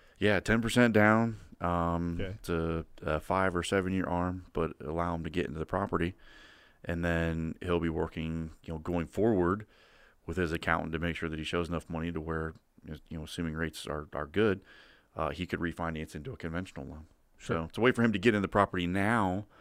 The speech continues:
Speaker 1: versus waiting a year or two, and then values are higher,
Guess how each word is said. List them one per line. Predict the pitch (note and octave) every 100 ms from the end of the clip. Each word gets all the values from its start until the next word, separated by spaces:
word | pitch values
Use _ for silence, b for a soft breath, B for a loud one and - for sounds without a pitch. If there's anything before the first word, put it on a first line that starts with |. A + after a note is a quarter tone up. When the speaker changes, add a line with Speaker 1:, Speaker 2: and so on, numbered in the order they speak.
| B B B -
Speaker 1:
versus | F#2+ - F2
waiting | E2 F#2 G#2 F#2+
a | F2+
year | E2 E2+ E2+
or |
two, | D#2+ E2+ E2 F2 E2+ F2
and | E2
then | D#2+ D#2 D#2 -
values | - E2 F2 E2+
are | F2
higher, | E2+ E2+ E2+ F2